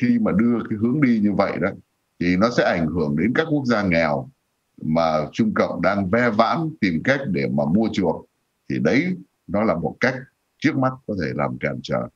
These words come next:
Chúng ta còn một vài phút nữa để có thể chấm dứt cái phần, à, hội luận của chúng ta ở đây. Xin hai anh có thể có một cái, một lần nữa tổng kết về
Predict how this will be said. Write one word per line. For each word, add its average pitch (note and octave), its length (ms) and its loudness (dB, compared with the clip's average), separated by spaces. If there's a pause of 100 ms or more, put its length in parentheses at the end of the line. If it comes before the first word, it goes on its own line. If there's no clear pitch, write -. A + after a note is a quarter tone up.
(440)
Chúng C3 160 0
ta C3+ 160 4
còn D#2+ 220 0
một D2+ 120 0
vài C#2 200 0
phút D3 180 -2
nữa A2 260 0 (380)
để - 100 -4 (100)
có - 120 -8
thể - 160 -2
chấm G#2 180 -2
dứt C3 100 0 (120)
cái G#2 140 -4
phần, C#2+ 260 0
à, C2+ 120 0
hội D2 200 -2
luận - 200 -4
của - 60 -12 (160)
chúng F#2 120 -2
ta D#2+ 80 0
ở C2 100 -2
đây. D#2+ 280 0 (1120)
Xin G#2+ 180 2
hai G2+ 140 4
anh F2 220 0
có G#2 100 0
thể D2+ 240 -2
có D#2+ 160 2
một - 200 -2
cái, E2+ 280 0 (100)
một - 80 0
lần E2+ 200 2
nữa A#2 240 0 (420)
tổng C2+ 240 0
kết - 300 -2 (480)
về D#2 400 0